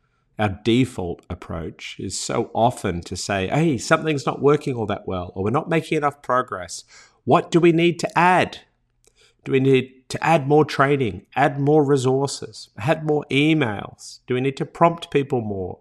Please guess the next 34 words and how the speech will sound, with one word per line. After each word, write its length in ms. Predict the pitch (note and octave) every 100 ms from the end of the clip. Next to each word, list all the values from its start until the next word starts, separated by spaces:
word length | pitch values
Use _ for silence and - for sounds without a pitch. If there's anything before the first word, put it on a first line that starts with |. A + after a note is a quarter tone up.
| -
ask 300 | D3 D3+ -
them 180 | C#3+ C3+
to 120 | C#3
do 300 | C3 C#3 C#3
more? 360 | A#2+ G2+ - -
What 160 | D3 F3+
else 220 | E3+ -
could 160 | -
we 160 | D#3 D#3
add? 420 | - E3 E3 C3 - _ _ _ _ _ _ _ _ _ _
Who 180 | F#3 F3
else 160 | D#3
could 160 | - D#3+
we 120 | D#3+
bring 340 | C#3 C3+ C3+ C#3+
in 420 | D#3 B2 F#2 -
to 100 | C3
speak 460 | - - D3 C#3+ -
to 100 | B2+
the 120 | G#2+
group? 440 | - A#2+ A#2+ - _ _ _ _ _ -
How 120 | D#3+
could 180 | F3+ F#3+
we 100 | F3
get 260 | E3 - -
people 480 | C3+ - - - _ -
to 100 | B2+
do 200 | D3 C#3+
more 440 | C3 C#3 C#3+ -
observations 840 | C3+ B2+ A#2 B2 C3+ - A2 G2+ -
and 160 | G#2
get 160 | A#2+ -
more 200 | A#2 A2+
feedback? 640 | - A2+ G#2+ - - -